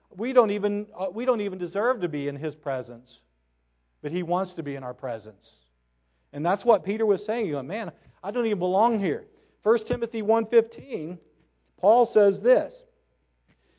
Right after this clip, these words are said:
"This saying is trustworthy and deserves full acceptance. Christ Jesus came into the world to save sinners, and I am the worst of them," or maybe, uh, "of whom I am chief."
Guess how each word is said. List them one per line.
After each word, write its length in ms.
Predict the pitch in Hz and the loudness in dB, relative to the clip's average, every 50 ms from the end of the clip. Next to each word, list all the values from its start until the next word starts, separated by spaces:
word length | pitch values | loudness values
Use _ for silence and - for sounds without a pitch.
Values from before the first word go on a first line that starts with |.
| _ _ - | _ _ 4
"This 220 | 196 220 208 214 | 4 4 4 4
saying 260 | - 233 220 208 196 | 4 4 4 4 2
is 120 | 185 - - | 0 -4 -2
trustworthy 800 | - - 233 247 240 - 240 240 240 233 240 240 240 233 226 - _ _ - | 0 2 2 2 2 0 2 4 4 6 4 2 -2 -4 -8 -12 _ _ -8
and 160 | 160 151 156 | -4 -4 -2
deserves 480 | 143 147 139 190 202 208 208 196 190 196 | -2 -2 0 2 2 2 2 2 0 0
full 240 | - 208 214 214 | 4 6 6 6
acceptance. 640 | 202 208 - - 214 202 - - 143 113 - - - _ _ _ _ - | 6 4 2 2 2 2 2 0 -4 -8 -8 -16 -20 _ _ _ _ -8
Christ 340 | - 214 214 240 226 226 | -6 -4 -2 -2 -4 -4
Jesus 340 | - 240 247 240 247 254 214 | -4 -8 -8 -8 -10 -12 -10
came 240 | - - 233 226 220 | -4 -2 -2 0 0
into 140 | 214 202 185 | 0 -2 -2
the 120 | 165 175 | -2 0
world 460 | 170 190 208 220 226 226 226 226 220 226 - - _ _ _ _ - | 2 4 4 6 6 6 6 6 4 0 -12 -18 _ _ _ _ -12
to 80 | 170 156 | -12 -4
save 320 | - 220 220 214 214 208 | 2 6 8 8 8 6
sinners, 680 | - - 240 254 247 202 180 175 185 185 180 185 - - _ _ _ _ _ _ _ | 2 4 4 4 4 4 4 4 4 2 0 -2 -8 -20 _ _ _ _ _ _ _
and 160 | 165 156 - | -10 -8 -8
I 280 | - 214 220 233 240 226 | -6 -2 0 2 2 2
am 160 | 214 202 196 | 0 0 0
the 100 | 185 190 | 0 2
worst 320 | 185 202 220 233 220 220 - | 2 4 2 2 2 0 -2
of 140 | 160 147 | -4 -2
them," 180 | 135 143 131 131 - | -2 -4 -6 -6 -2
or 180 | 196 190 185 175 | -2 0 0 0
maybe, 440 | 170 185 190 190 185 196 196 170 - _ _ _ _ _ - | 0 2 0 0 0 -2 -6 -6 -8 _ _ _ _ _ -4
uh, 240 | 196 185 170 151 147 | -2 -2 -2 -2 -4
"of 440 | 160 185 196 180 165 170 175 165 _ - | -6 -8 -6 -6 -8 -10 -12 -14 _ -8
whom 240 | 190 233 226 220 214 | -4 -2 -2 -2 -4
I 180 | 196 196 202 196 | -4 -2 -2 -2
am 160 | 190 180 175 | -2 -4 -4
chief." 380 | - - 247 247 233 180 113 | -6 -6 -6 -6 -6 -6 -10